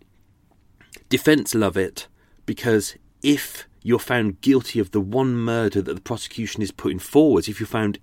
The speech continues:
i-, sorry, if you're found innocent of that, you're found innocent of all the, all of the cases. So basically, you walk free. So it's a win-win situation. So this was brought in as a specimen charge, but the, uh,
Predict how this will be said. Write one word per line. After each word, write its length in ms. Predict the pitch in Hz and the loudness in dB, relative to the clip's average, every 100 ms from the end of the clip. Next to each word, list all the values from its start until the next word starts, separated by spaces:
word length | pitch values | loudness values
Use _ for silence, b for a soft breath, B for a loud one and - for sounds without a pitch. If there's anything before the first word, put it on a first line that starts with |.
| 143 | 2
i-, 100 | 113 | 2
sorry, 180 | - 113 | 2 0
if 100 | - | 0
you're 80 | 110 | -4
found 220 | 113 - | -4 0
innocent 480 | 165 180 - 98 - | 2 2 0 -6 -6
of 100 | 80 | -8
that, 420 | 78 87 - - _ b b b | -8 -10 -14 -20 _ b b b
you're 120 | 98 | -6
found 240 | 117 104 113 | -2 -2 -2
innocent 320 | 107 - 95 | -2 -2 -6
of 100 | - | -4
all 340 | 101 107 95 | -2 0 0
the, 180 | 80 - - | -6 -10 -6
all 300 | 98 104 95 | 0 2 2
of 80 | 80 | -2
the 80 | 87 | -10
cases. 380 | 78 73 - | -10 -10 -12
So 100 | - | -10
basically, 400 | 87 101 - - | -6 -6 -6 -14
you 120 | 82 76 | -12 -8
walk 280 | 85 78 | -6 -6
free. 320 | - 85 78 - B B B B B | -8 -10 -10 -12 B B B B B
So 160 | 110 | 0
it's 140 | 101 101 | 0 0
a 40 | |
win-win 460 | 98 135 127 113 98 | 0 0 0 -2 -4
situation. 580 | - - 98 90 - | -6 -6 -4 -4 -4
So 140 | 82 92 | -10 -8
this 300 | 104 - 101 | -6 -6 -6
was 180 | 95 - | -8 -6
brought 280 | 104 85 | -2 -2
in 80 | 82 | -2
as 120 | 85 | -8
a 20 | - | -8
specimen 460 | - 92 - 87 | -6 -6 -6 -8
charge, 320 | - 90 82 | -6 -8 -6
but 140 | 113 95 | -4 -2
the, 320 | 104 107 110 | -2 -2 -4
uh, 360 | 101 104 101 | -2 -2 -2